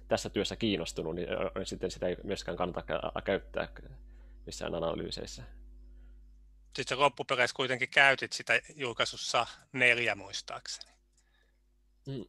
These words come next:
Speaker 1: Ju-, ju-, ju-, julk-, ju-, julkaisussa osa, osa, osa, osa, osa, osa ne-, ne-, neljä epä-, epä-, epäsuorasti, mutta se, se on, se on tasaisuusindeksi näitä. Se, se, se on ikään kuin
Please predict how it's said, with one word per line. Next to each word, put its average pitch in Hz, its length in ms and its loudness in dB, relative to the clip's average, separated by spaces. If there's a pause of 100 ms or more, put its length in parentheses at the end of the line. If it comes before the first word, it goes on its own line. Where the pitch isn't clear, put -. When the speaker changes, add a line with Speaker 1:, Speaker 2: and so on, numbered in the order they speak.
(480)
Speaker 1:
Ju-, 143 120 2
ju-, 143 180 -2
ju-, 160 280 0
julk-, 151 340 0
ju-, 151 180 0
julkaisussa 139 440 2
osa, 131 260 0
osa, 120 200 2
osa, 120 320 2
osa, 117 920 0
osa, 110 180 -2
osa - 240 0
ne-, 120 220 2
ne-, 123 120 0
neljä 110 240 4
epä-, 104 200 2
epä-, - 220 2 (220)
epäsuorasti, - 520 -2
mutta 85 180 -2
se, 107 280 0
se - 100 0
on, 107 100 2
se - 80 0
on 101 140 -2
tasaisuusindeksi - 1500 -2
näitä. - 260 -10 (440)
Se, 107 160 -2
se, - 160 -4
se - 100 -2
on 110 60 2
ikään 95 220 0
kuin 101 180 -2